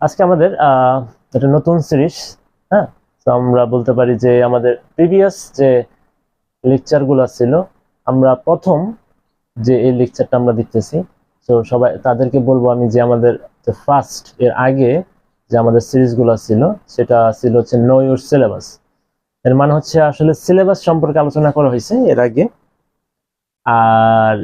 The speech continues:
সেখানে আমরা বিস্তারিত আলোচনা করছি সিলেবাস বিষয়ে, এবং এই সিলেবাসটা আমাদের, আহ, কি শেখায় বা এই সিলেবাসটার পারপাসটা কি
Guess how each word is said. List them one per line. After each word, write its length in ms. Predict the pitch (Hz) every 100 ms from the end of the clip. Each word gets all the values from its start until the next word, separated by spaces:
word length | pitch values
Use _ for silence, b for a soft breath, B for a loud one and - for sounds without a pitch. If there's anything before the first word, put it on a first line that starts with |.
| -
সেখানে 440 | - 151 170 180
আমরা 260 | 165 143 190 -
বিস্তারিত 840 | 123 139 - - 156 151 151 143 -
আলোচনা 380 | 139 131 120 110
করছি 300 | 104 98 - - -
সিলেবাস 360 | 123 117 110 104
বিষয়ে, 260 | 110 - 104 - 135
এবং 240 | 147 160 - _ _
এই 120 | - 135
সিলেবাসটা 680 | - 156 156 156 156 - 147
আমাদের, 420 | 131 123 127 135 123
আহ, 440 | 120 113 110 107 95 - _
কি 80 | 160 -
শেখায় 400 | 156 - 135 151 - _ _ _ _ _ _
বা 80 | 120 120
এই 80 | 117 117
সিলেবাসটার 600 | 139 135 135 - 135 131 131 -
পারপাসটা 540 | 135 127 160 - - -
কি 100 | 139